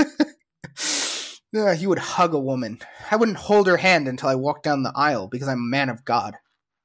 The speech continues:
S-, silly person. Anyways, unfortunately, these assumptions bump up against the growing inequality between the two genders.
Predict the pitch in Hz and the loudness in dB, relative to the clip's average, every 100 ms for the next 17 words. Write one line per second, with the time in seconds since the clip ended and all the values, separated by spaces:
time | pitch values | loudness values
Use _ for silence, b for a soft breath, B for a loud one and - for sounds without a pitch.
0 | _ - - - - - - - - 113 | _ -16 -12 -12 -12 -16 -18 -14 -10 -10
1 | 98 - 117 98 - B B B B - | -12 -16 -16 -16 -18 B B B B -2
2 | 175 147 226 - _ _ b b - 175 | 0 0 -2 -8 _ _ b b -4 -4
3 | 165 196 196 185 160 147 143 160 165 170 | 2 2 2 -2 -2 0 0 -2 0 0
4 | 156 151 143 135 135 135 139 131 123 131 | -2 -4 -6 -2 -4 -2 -4 -2 -4 -4
5 | 135 127 135 135 127 123 127 117 120 117 | -6 -2 0 0 -2 -4 -4 -2 -4 -10
6 | - 110 107 - 117 143 151 113 101 | -12 -12 -12 -12 -6 -4 -2 -4 -10